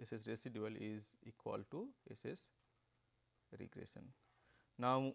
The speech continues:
in order to compute, uh, you know, S S residual,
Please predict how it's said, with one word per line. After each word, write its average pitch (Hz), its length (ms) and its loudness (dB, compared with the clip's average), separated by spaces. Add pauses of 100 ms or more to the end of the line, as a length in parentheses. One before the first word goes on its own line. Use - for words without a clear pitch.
in 135 120 6
order 180 280 6
to 196 80 0
compute, 160 480 6 (120)
uh, 123 100 8
you 120 100 4
know, 139 220 2 (100)
S 123 180 4
S 135 220 4 (160)
residual, 156 640 6